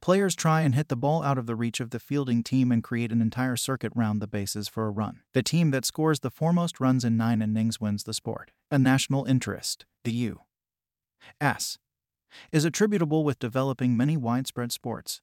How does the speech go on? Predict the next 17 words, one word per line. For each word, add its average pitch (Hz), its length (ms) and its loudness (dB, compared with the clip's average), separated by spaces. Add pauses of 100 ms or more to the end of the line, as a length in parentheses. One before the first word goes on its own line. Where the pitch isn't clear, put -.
together 143 380 0
with 127 160 -2
some 135 220 0
that 117 100 0
have 110 160 -2
massive 123 360 0
fan 107 280 -2
bases 120 420 -6
and, 110 220 -4 (160)
to 123 100 -4
varied 113 300 -2
degrees, 107 500 -6 (140)
are 120 120 2
adopted 117 460 -2
internationally. 107 800 -4 (120)
However, 117 360 2
baseball, 110 560 -6